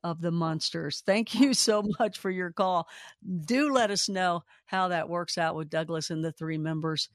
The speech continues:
in your family. So nice to hear from some, so many nice people. It's so fun to do Friday nights and open lines to get to talk to everybody. So that's continuing here. Connie Willis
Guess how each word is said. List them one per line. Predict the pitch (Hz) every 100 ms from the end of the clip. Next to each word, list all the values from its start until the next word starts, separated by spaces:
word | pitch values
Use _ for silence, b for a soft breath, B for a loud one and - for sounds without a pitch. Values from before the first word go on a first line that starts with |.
| B B B B
in | 170 165
your | 160
family. | - 165 160 165
So | 156 -
nice | 262 202 180 175
to | 175
hear | 170 170 170 160 b b b b
from | 170
some, | 160 185 175 -
so | - 170
many | 175 165
nice | 160 165 -
people. | 165 165
It's | -
so | - 262
fun | 214 226 220
to | 196
do | 170 165 180
Friday | - 165 160 170
nights | 160 165 160 -
and | 160
open | - 160 160
lines | 151 151 156 147
to | -
get | 156 156
to | 151
talk | 151 151 -
to | -
everybody. | 151 151 147 147 147 143 B B B
So | - 226
that's | 247 269
continuing | - 220 277 262 240 214
here. | 214 208
Connie | 190 226 226 220
Willis | 202 202 208 226 -